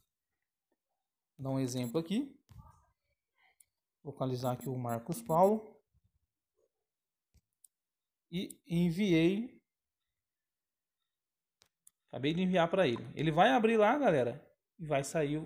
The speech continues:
o nome de alguém lá. Eu não vou abrir aqui, porque aí já é muita sabedoria quem que sairia. E talvez eu abrindo não saia a mesma pessoa. Então,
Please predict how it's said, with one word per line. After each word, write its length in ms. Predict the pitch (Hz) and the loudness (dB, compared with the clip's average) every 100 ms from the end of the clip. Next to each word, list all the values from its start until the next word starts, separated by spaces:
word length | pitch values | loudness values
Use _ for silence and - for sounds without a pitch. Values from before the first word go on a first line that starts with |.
| - | -10
o 120 | 190 | -4
nome 220 | 170 151 151 | -2 -2 0
de 80 | |
alguém 300 | 165 175 175 | 2 2 0
lá. 280 | 202 123 - _ _ _ - _ | 0 -2 -6 _ _ _ -20 _
Eu 100 | 208 | -2
não 60 | 196 | 6
vou 140 | 175 | 8
abrir 220 | 170 180 | 6 4
aqui, 260 | 196 - 240 | 0 -2 -8
porque 300 | 220 - 147 | -8 -6 -4
aí 240 | 131 139 | -2 -4
já 180 | 135 147 | -2 -2
é 300 | 139 139 - | -2 -4 -8
muita 240 | 143 135 135 | -8 -8 -8
sabedoria 400 | - 131 156 147 | -6 -4 -2 -2
quem 200 | - 131 | -4 -8
que 100 | - | -8
sairia. 400 | - 151 147 202 | -2 0 0 -2
E 60 | |
talvez 520 | 196 190 170 175 202 170 | 2 2 4 2 2 4
eu 180 | 208 | 6
abrindo 320 | 185 143 170 185 | 6 4 0 0
não 140 | 190 | -2
saia 400 | 190 196 185 202 185 | 0 2 2 0 -2
a 20 | 190 | 0
mesma 300 | 170 165 180 | 0 -2 -4
pessoa. 420 | 208 214 156 156 | -4 -2 -2 -2
Então, 300 | 131 151 | -2 -4